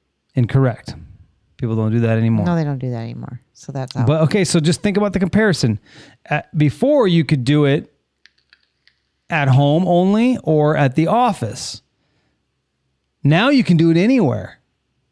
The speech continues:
Speaker 1: And some of the clues, he said, "Log into a computer." Now you can do this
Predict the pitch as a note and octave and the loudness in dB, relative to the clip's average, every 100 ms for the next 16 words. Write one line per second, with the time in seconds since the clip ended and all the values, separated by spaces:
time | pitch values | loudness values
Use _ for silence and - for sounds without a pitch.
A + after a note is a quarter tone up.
0 | _ _ _ _ _ _ _ _ _ _ | _ _ _ _ _ _ _ _ _ _
1 | _ _ _ _ _ _ - _ _ D3+ | _ _ _ _ _ _ -20 _ _ 0
2 | C#3+ D#3 D3+ D#3+ - A#3+ G#3+ C#3+ G2+ - | 0 2 2 0 0 2 2 2 -2 -8
3 | - _ C3 A2+ A#2 A#2 A#2+ B2+ B2+ C3+ | -16 _ -4 0 2 2 2 2 2 2
4 | C#3+ B2 D#3+ D#3 G#2+ G2+ - _ _ _ | 2 2 2 2 0 -4 -10 _ _ _
5 | _ _ _ _ _ A#2+ C3 C#3 C3+ C3+ | _ _ _ _ _ 0 2 2 2 2
6 | B2 A#2 | 2 0